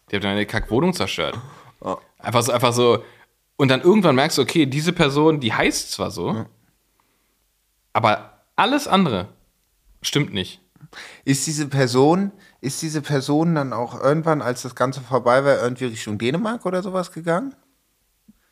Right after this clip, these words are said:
Speaker 1: Die Person war mal, äh, nee, das ist eine andere Person, die du meinst.
Speaker 2: Okay,
Speaker 1: Die
Speaker 2: weil
Speaker 1: Person, die Person ist jetzt, die war dann lange noch in Berlin. Ähm, und wir haben dann vor allem danach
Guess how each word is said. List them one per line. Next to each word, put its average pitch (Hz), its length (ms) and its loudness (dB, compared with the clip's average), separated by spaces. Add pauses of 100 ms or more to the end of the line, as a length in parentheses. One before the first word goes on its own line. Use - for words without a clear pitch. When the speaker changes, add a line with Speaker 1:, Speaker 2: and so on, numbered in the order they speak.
(120)
Speaker 1:
Die 120 160 0
Person 110 440 2
war 104 180 4
mal, 101 440 4
äh, 98 840 2
nee, 104 540 0
das 135 120 -2
ist - 40 -4
eine 113 80 0
andere 110 160 0
Person, 95 320 -2
die 90 80 -6
du 90 80 -6
meinst. 87 480 -6
Speaker 2:
Okay, 120 400 2
Speaker 1:
Die 120 60 2
Speaker 2:
weil 110 100 6
Speaker 1:
Person, 147 380 4
die 139 120 2
Person 147 680 2
ist 143 240 -4
jetzt, 139 460 0
die 117 140 -2
war 120 140 6
dann 160 140 2
lange 143 260 2
noch 143 160 -2
in 123 120 -4
Berlin. 151 460 2 (720)
Ähm, 123 480 2
und 123 180 0
wir 113 100 2
haben 151 120 2
dann 147 120 0
vor 123 120 0
allem 107 120 0
danach 104 640 0